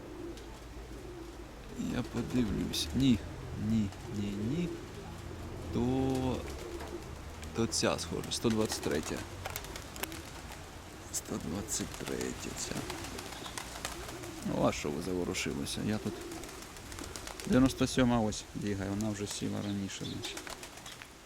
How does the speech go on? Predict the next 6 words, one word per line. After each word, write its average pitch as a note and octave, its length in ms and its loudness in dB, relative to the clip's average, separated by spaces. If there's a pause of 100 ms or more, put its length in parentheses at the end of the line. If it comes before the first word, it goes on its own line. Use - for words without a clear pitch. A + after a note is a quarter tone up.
(840)
За G2+ 80 0
яку, G2+ 280 0
думаю, G2 460 0
я. F#2+ 80 -2 (280)
Ось - 140 -8
вона. - 140 -2